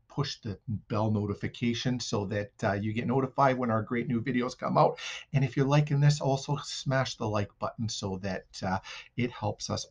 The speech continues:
on YouTube. And if you have any real estate related questions or questions about this video, put 'em in the chat below. We'd be happy to answer 'em. We'd love to have a real estate related conversation with you. So first off, let's talk about,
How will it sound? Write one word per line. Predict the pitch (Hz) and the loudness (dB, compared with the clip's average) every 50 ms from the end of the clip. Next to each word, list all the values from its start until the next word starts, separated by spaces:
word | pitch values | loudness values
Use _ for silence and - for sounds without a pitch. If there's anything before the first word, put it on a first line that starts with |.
| - - | -6 -2
on | 107 101 104 95 | 0 0 0 0
YouTube. | 92 101 98 - - - 127 - | 0 0 -2 -4 -4 -8 -8 -6
And | 113 | -6
if | 110 - 156 | -4 0 0
you | |
have | 147 - - - - | 0 0 0 2 4
any | 139 127 123 110 | 4 4 4 2
real | 104 104 104 101 | 0 0 0 -2
estate | 98 - - 107 104 - - | -4 -6 -6 -8 -8 -6 -6
related | 104 107 104 101 92 | -6 -4 -4 -4 -6
questions | - - - 113 - - 135 120 - | -6 -4 -4 -4 -4 -4 -6 -6 -8
or | - | -8
questions | - - - 147 147 - 147 139 | -8 -2 -2 -2 -2 0 -2 -2
about | 127 - 127 131 - | -2 -2 -2 -4 -2
this | 135 123 | -2 -2
video, | - 131 131 139 156 - - - - - - _ | 0 0 2 2 2 2 0 -6 -18 -20 -20 _
put | - - 254 233 | 2 4 6 6
'em | 233 | 8
in | 202 196 | 6 6
the | 196 | 4
chat | - - 196 180 185 - | 2 2 2 2 2 2
below. | 202 190 170 131 | 2 2 2 2
We'd | 120 113 - | 0 -2 -4
be | 135 139 - | -6 -6 -2
happy | - 143 156 - - | 0 0 2 2 0
to | - - | -2 0
answer | 139 127 139 147 - | 0 0 -2 0 -4
'em. | 151 147 | -6 -6
We'd | - 113 107 139 | -6 -8 -4 0
love | 127 127 123 120 - | 2 2 2 2 0
to | - | -2
have | 131 127 - | -4 -4 -4
a | 110 - - - - _ - | -4 -8 -10 -20 -16 _ 0
real | 117 117 117 117 | 2 4 4 4
estate | 113 110 - 110 104 - - | 4 2 0 -4 -6 -4 -4
related | 104 101 101 101 101 - | -2 -2 -2 -2 -2 -4
conversation | - - 101 92 92 - - 120 120 120 - 107 92 - - | -4 -4 -2 -2 -2 -2 -2 -2 -2 0 -2 -6 -6 -6 -8
with | - 95 90 - - | -10 -10 -10 -8 -10
you. | - - - - - - - - - - | -10 -10 -10 -12 -14 -12 -12 -12 -8 2
So | - 240 233 233 233 - _ | 6 10 10 10 8 6 _
first | - 247 247 240 - - 214 | 8 10 10 10 10 10 8
off, | 202 190 185 - - | 8 8 8 6 6
let's | 143 156 208 - - - | 8 8 8 8 6 -2
talk | - - 170 165 151 - | 2 4 4 4 6 4
about, | 160 147 143 127 127 123 - | 2 4 4 4 2 2 -2